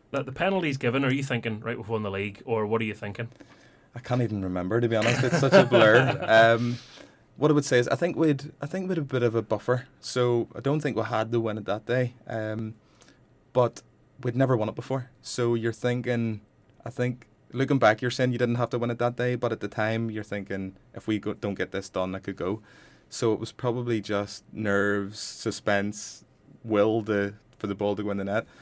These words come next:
Speaker 2: I think the whole fa-, uh, crowd at the McAleary stand sucked the ball into the net that day. They were all just, and it was, um,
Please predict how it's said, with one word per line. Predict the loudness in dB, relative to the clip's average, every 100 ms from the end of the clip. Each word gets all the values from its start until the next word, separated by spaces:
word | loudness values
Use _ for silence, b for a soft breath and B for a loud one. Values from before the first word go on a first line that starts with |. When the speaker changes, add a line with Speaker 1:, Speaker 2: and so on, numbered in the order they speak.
| B B
Speaker 2:
I |
think | -4 -2 -2
the |
whole | -2 0 0
fa-, | -2 -2 0
uh, | 0 0 -2
crowd | -4 -2 0 0
at | -4 -8 -20 -14
the | -4
McAleary | 0 0 0 -2 -2
stand | -2 -2 -2 -6 b b b -14
sucked | -4 -4 -2
the | 0
ball | 2 2
into | 0 0
the | 0
net | 0 -2
that | -2 2
day. | 2
They | 2
were | 2 0
all | 0 -2
just, | -6 -10 -4
and | -4
it | -2
was, | -4 -2
um, | 0 0 -2 -4